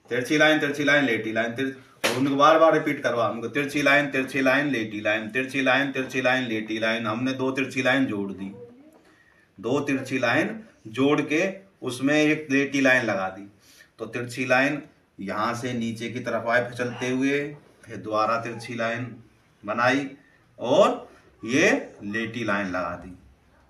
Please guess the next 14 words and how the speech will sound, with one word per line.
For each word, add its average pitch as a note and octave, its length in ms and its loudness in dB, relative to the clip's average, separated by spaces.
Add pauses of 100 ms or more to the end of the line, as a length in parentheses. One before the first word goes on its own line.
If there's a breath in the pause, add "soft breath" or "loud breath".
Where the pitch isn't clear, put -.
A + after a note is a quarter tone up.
(260)
"नहीं, F#2 100 -10
अब A#2 180 -2
तू A#2+ 120 -8
लेट A#2 300 -2
जा।" - 120 -6 (1800 soft breath)
तो A#2+ 180 -6
इस - 220 0
तरीके E3 360 6
से F3 240 2
ए E3+ 40 8
बनाना C#3+ 600 2 (120)
सीखता B2+ 440 2
है। F#3+ 360 2 (320)
और G3 520 4